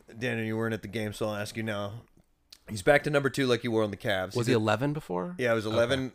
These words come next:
Speaker 1: with the Nets and the Celtics. Now he's back to number two.
Speaker 2: Oh.
Speaker 1: Tim Hardaway, number eleven. Do you think that he, they had a conversation, or do you think he was already ready to go down to number two?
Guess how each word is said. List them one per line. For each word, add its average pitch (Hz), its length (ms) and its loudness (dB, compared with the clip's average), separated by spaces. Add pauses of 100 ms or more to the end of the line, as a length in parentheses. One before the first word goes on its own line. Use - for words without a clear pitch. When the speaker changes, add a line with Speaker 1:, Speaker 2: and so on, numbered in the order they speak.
Speaker 1:
with 120 220 -8
the 117 80 -4
Nets 110 220 -2
and 113 100 -8
the 107 40 -6
Celtics. 104 420 -4
Now 107 140 -4
he's 107 100 -4
back 107 200 -4
to 113 60 -8
number 104 160 -4
two. 120 280 -4 (100)
Speaker 2:
Oh. 107 140 -2
Speaker 1:
Tim 180 180 2
Hardaway, 170 380 4
number 101 240 -2
eleven. 92 400 -4 (1040)
Do 104 80 -6
you 185 160 2
think 180 320 2
that 165 140 2
he, 160 300 4 (260)
they 139 160 4
had 147 160 8
a 143 40 4
conversation, 147 720 2
or 147 80 2
do 131 60 0
you 127 80 0
think 131 180 0
he 135 120 -8
was 127 140 -2
already 123 280 2
ready 117 260 0
to 110 80 -4
go 110 140 -2
down 110 180 0
to 110 80 -2
number 107 200 -2
two? 98 300 -8